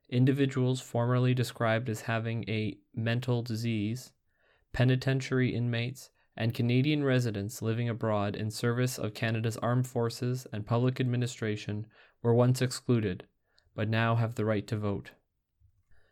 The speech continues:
Three, this case calls into question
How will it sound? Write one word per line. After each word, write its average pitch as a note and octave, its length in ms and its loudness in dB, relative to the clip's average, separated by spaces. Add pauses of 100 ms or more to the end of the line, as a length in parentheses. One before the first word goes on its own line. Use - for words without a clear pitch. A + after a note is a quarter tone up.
(360)
Three, B2 500 -2 (680)
this D3+ 220 4
case C3+ 400 2
calls B2+ 320 2
into B2 120 2
question A#2+ 720 -2